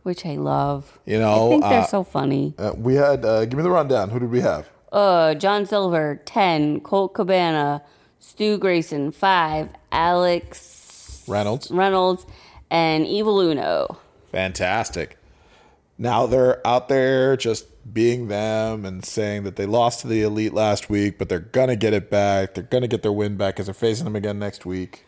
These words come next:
Speaker 1: Right, and then who comes out?
Speaker 2: Adam Hangman Page.
Speaker 1: Yeah, baby.
Speaker 2: And he comes out, and the Dark Order is immediately happy. Just like, I mean, us fans are happy
Speaker 1: Yeah.
Speaker 2: to see them all back together. So it's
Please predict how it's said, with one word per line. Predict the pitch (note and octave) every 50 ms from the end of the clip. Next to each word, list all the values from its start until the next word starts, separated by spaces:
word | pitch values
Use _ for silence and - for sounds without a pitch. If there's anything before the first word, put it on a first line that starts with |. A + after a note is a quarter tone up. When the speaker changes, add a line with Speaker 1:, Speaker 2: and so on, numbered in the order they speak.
| _ _ _ -
Speaker 1:
Right, | F3 F3 F3+ F3 -
and | - D#3+ D#3+
then | E3 E3 E3 E3 E3
who | D#3+ F#3+ F#3+
comes | - - G#3 F#3+ F#3 F#3
out? | G3 G3+ A3+ B3+ C#4 D#4+ - - - _ _ _ _ _ _ _ -
Speaker 2:
Adam | F2 F2 F2+ F#2+ G#2 A2+
Hangman | G#2 F#2 G2 F#2 F#2 F#2 F#2+ F#2+ G2+ G#2+
Page. | A2 - F#2 F2+ D#2+ D#2 - F3
Speaker 1:
Yeah, | E3 D#3+ D3+ D3 D3 D3
baby. | C#3 D3 C#3+ C#3+ C#3+ D#3 D#3 D3+ D3 D3 - _ _ _ _ _ _ _ _ _ _
Speaker 2:
And | - B2+ A#2+ A2+
he | E3 D3+ C#3
comes | - G#3 B3 D3+ C#3+ B2+
out, | C3+ B2+ C3 C3+ C#3+ D3 - - -
and | B2 A2+ A#2 A2+
the | G#2+ A2 A2 A2 G#2+
Dark | G#2 C3+ C3+ C#3+ C#3 -
Order | C3 C3 C3 B2+
is | A#2 G#2+
immediately | G2 F#2+ G#2 A#2 B2+ C3 C#3 C3+ A2+ E2 A2+ A2
happy. | A2 F#2+ A2 G#2+ G#2 A2+ A2+ - B2 B2 B2 B2
Just | A#2+ E3 F#3 -
like, | - G4+ - - - -
I |
mean, | G3+ F#3+ - -
us | - E4 - -
fans | - - - A2 B2 E3 - - C3+ B2
are | A2 G2+
happy | A2+ B2+ B2+ A#2 - F3
Speaker 1:
Yeah. | F3
Speaker 2:
to | A3
see | F3+ C3+ C3 C3
them | B2 B2+ A#2+
all | A#2+ A#2+ B2
back | A#2 B2+ B2+ B2 -
together. | C3+ A2 G2+ G#2+ A#2+ B2 A2 F#2+ - - - - - -
So | - - - E3
it's | E3 D#3+ -